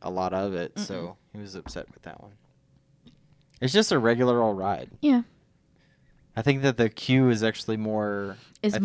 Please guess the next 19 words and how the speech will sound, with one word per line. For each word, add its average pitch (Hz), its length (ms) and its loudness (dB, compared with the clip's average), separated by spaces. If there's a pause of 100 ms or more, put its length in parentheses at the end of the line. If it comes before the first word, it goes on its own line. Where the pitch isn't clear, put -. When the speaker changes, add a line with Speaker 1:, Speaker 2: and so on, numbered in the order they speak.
(140)
Speaker 2:
much 220 100 4
more 190 140 2
Speaker 1:
is - 20 0
Speaker 2:
interesting 180 460 -4
than 165 240 -2
the 156 140 -6
actual 123 360 -12
ride. - 240 -14
Speaker 1:
Yeah, 104 220 -2 (340)
'cause 131 440 4
the 120 140 -2
way 120 140 4
that 113 160 0
they 110 100 0
do, 107 140 -2 (140)
I 143 180 6
also 165 320 2
like 135 240 0
how 117 500 2